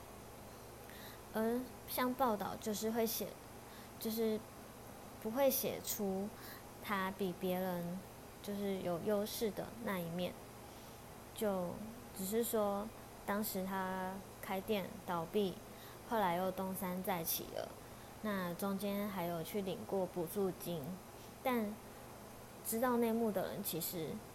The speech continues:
我们都知道他家一点也不缺钱，他只要专注在自己的兴趣跟技艺上即可，他也不需要为生活去担忧，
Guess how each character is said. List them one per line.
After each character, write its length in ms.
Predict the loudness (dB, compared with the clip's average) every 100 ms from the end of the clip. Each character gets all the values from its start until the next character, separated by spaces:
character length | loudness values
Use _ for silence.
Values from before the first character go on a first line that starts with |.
| -14 -12 -4
我 80 | 0
们 240 | 2 2 4
都 140 | 2
知 180 | 2 2
道 280 | 2 2 -2 -8 -4
他 120 | -2
家 260 | 0 0 0
一 100 | 0
点 280 | 2 0
也 80 | 0
不 180 | -2 -2
缺 260 | 0 0 0
钱， 200 | 0 -2 -6 -12 -12 -10 -4
他 400 | 0 2 2 0
只 160 | -2 0
要 180 | 2 4
专 220 | 2 2
注 160 | 2
在 180 | 4 2
自 160 | 2 2
己 140 | 2
的 180 | 0 0
兴 240 | 2 2
趣 180 | 4 2
跟 280 | 4 2 2
技 240 | 2 2
艺 40 | 2
上 260 | 2 0 -2
即 180 | -4 -2
可， 140 | -2 -2 -8 -12 -12 -12 -12 -4
他 160 | 2 4
也 160 | 4
不 160 | 4 2
需 120 | 2
要 100 | 2
为 260 | 6 6 6
生 260 | 2 0
活 140 | 0 -2
去 180 | -2 -2
担 300 | 0 0 2
忧， 260 | 2 2